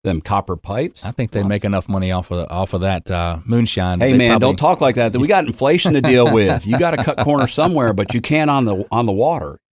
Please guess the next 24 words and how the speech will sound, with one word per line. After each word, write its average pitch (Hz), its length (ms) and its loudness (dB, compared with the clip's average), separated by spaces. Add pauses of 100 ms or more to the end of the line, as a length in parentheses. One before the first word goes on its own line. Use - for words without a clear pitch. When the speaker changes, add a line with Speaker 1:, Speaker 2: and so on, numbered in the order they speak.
Speaker 2:
That's 95 300 -6
true. 90 240 -4 (120)
Speaker 1:
Can't - 140 -6
Speaker 2:
That's 92 100 -6
Speaker 1:
dim-, 101 80 -2
Speaker 2:
true. 87 120 -2
Speaker 1:
you 113 100 -12
can't 123 220 -6
diminish 104 380 -2
your - 80 -12
product. 127 460 -6 (160)
All 147 60 4
right, 127 200 0
uh, 110 200 2
question 147 400 2
number, 123 440 4
uh, 98 260 0 (260)
whatever. 104 520 0
We've 85 140 -2
gone 107 200 0
through 95 140 -4
so 92 160 -2
many. 95 420 0
Speaker 2:
<laughs> - 20 -12